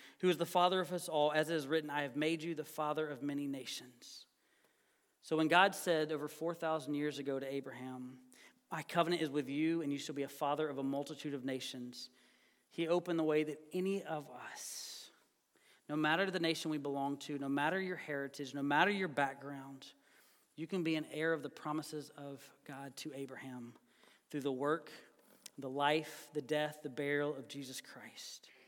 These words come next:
And you enter into relationship now, just like you did then, in faith of the God who made the covenant promises. Salvation has always been by faith. Yet salvation calls us to be set apart.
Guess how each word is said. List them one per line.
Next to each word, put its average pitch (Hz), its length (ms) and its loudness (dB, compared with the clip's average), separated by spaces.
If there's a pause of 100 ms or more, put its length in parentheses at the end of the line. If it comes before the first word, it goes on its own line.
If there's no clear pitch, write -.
(1040)
And 143 100 -4
you 147 80 -2
enter 160 380 0
into 151 240 -2
relationship 147 640 -2
now, 151 260 2
just 139 240 -6
like 147 220 -6
you 143 40 -6
did 135 220 -4
then, 139 220 -4
in 135 180 -8
faith - 540 -10 (260)
of 127 80 -10
the 135 80 -6
God 131 320 0
who 135 140 -6
made 131 320 -2
the 131 80 -8
covenant 131 400 -8
promises. - 760 -14 (1200)
Salvation 160 420 2
has 147 100 2
always 147 260 2
been 147 140 -4
by 131 120 -4
faith. - 500 -14 (1400)
Yet 156 160 0
salvation 151 440 4
calls 147 300 2
us 139 120 -4
to 147 100 -10
be 131 100 -6
set 127 220 -6
apart. 120 480 -12